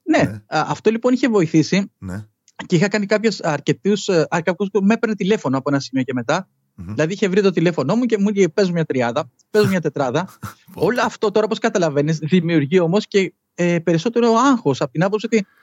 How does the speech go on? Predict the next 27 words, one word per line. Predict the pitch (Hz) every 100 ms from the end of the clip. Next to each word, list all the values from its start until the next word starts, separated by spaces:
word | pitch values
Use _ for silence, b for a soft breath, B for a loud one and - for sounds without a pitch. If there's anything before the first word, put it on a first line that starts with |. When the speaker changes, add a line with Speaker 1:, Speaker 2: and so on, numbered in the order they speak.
| -
Speaker 1:
δεν | 311
μπορεί | 285
να | 240
πηγαίνεις | 190 175
ταμείο | 165 151 151
κάθε | 143 123
φορά. | 127 151 -
Speaker 2:
Αυτό | 123 - 214
θέλω | 208 214
να | 170
σε | 139
ρωτήσω. | 120 120 123
Θέλω | 180
να | 214
Speaker 1:
<laughs> |
Speaker 2:
περάσουμε | 175 196 202
λοιπόν | 170 180
στο | 196 190
επόμενο | 165 190 202 190
κομμάτι | 175 139 131 127 113 123
του | 143
στυλ. | 127 202 180
Οκ, | 175 175 139
ξεκίνησε | - 123 180 202 -
η |
εκπομπή. | 120 110 104 120 220 208 B B B B
Ε, | - 151 156